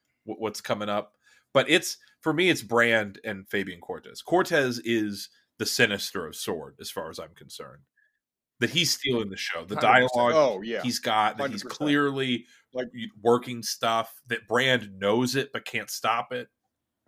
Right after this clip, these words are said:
Speaker 2: I think they need to take a lesson from, you know, Star Trek, which is pretty much what this is the mutant version of. And the two series,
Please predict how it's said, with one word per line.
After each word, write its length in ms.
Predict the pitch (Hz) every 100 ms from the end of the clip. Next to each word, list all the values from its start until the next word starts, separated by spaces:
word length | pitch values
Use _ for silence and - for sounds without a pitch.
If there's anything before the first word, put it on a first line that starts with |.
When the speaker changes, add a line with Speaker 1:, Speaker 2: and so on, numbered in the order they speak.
| _ _ _ _ -
Speaker 2:
I 160 | 262
think 440 | - - 311 285 -
they 200 | 226 185
need 320 | 190 190 165
to 360 | - 175 160 147
take 280 | 170 165
a 60 | 151
lesson 460 | 139 139 - 139 131
from, 580 | 139 131 123 120 117 _
you 140 | 143 151
know, 180 | 117 107
Star 380 | - 160 160
Trek, 380 | 147 110 104 -
which 160 | 123 -
is 80 | 120
pretty 200 | 147 139
much 200 | 127 123
what 180 | 127 -
this 320 | 117 - - _ _ _ _ _ _
is 360 | 110 139 147 131
the 80 | 131
mutant 260 | 131 113
version 360 | 113 113 104 110
of. 240 | 98 101 _ _ _ _
And 260 | 151 151 151
the 60 |
two 280 | 147 220 233
series, 640 | - 180 165 147 131 -